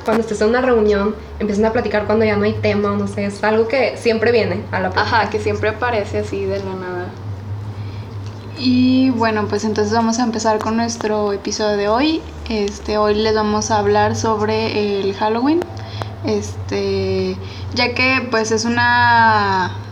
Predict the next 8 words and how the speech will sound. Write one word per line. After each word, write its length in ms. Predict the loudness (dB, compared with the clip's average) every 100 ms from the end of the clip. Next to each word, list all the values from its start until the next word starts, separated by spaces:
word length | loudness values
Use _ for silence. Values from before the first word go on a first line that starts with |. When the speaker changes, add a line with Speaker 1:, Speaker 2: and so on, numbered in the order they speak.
| -10 -8 -8 -6 0
Speaker 3:
una 500 | 4 6 6 6 4
celebración 800 | 4 2 2 2 0 0 2 2 0 -8 -16 -14 -12 -4
que 640 | -2 2 2 2 0 -2
nos 140 | -2 -2
encontramos 440 | -2 -2 -2 0
a, 80 | 0
a 240 | 0 -2
vísperas, 680 | 0 -2 -2 -2 -2 -2